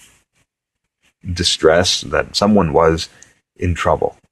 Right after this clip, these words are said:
And sure enough, it was actually Blessed Alvaro, who was being set up with a woman by a, a very,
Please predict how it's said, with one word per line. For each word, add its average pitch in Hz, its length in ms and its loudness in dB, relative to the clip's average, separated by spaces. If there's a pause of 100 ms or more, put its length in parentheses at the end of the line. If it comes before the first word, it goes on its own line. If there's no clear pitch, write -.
(140)
And 87 680 0
sure 143 220 2
enough, 95 480 0
it 107 180 0
was 92 320 0 (160)
actually 90 320 0
Blessed 82 340 0
Alvaro, 73 560 0 (580)
who 90 480 4
was 82 180 4
being 110 320 4
set 87 300 0
up 76 180 -2 (720)
with 80 680 2 (440)
a 90 140 4
woman 98 440 4 (540)
by 82 520 0 (320)
a, 78 280 -6 (140)
a 82 140 -4
very, 78 440 2